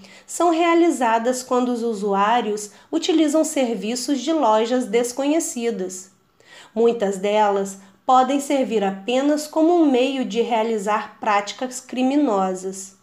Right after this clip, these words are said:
Por isso, antes de fazer qualquer pedido,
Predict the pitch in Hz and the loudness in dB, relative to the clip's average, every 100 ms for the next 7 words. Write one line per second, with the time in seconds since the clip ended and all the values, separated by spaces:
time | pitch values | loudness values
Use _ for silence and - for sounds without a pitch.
0 | _ _ _ - - - - 214 226 240 | _ _ _ -20 -20 -20 -2 0 2 0
1 | - - 220 - - _ 330 415 392 285 | 0 -4 -8 -10 -20 _ 0 2 2 0
2 | - 226 208 202 - 196 196 311 302 - | 0 -2 -2 -6 -2 -4 0 -2 -2 -4
3 | 214 190 220 214 196 196 196 | -4 -4 -2 -2 -2 -4 -8